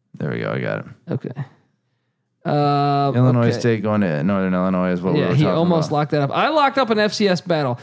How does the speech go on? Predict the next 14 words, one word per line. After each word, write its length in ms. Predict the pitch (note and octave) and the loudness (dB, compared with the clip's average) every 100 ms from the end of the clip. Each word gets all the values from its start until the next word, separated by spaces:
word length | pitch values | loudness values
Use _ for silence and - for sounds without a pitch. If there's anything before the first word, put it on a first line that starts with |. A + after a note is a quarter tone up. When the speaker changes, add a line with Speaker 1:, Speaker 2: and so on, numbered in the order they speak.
| - C#3+ | -12 0
Speaker 2:
North 260 | G#3 D#4+ D#4+ | 2 2 2
Texas, 640 | F3 C#4 A#3+ B3 D#3 - - _ _ - | 0 0 0 0 0 -4 -12 _ _ 0
minus 420 | G3+ C4+ D4+ A3 | 2 4 2 0
twenty 360 | - A3+ C4 C4 | 0 0 2 2
and 80 | |
a 80 | G#3+ | 2
half 280 | F3+ A#3+ G#3 | 2 2 0
against, 260 | F#3+ G#3 - | -2 -2 -2
uh, 140 | F#3 | -2
at 160 | - G3+ | 0 2
home 320 | F3 B3 D4+ | 2 2 2
against 220 | A#3+ G#3 | 0 0
Abilene 340 | G3 A#3 C4+ A#3 | 0 0 0 0
Christian. 400 | B3 C4 E4+ | 0 -2 -2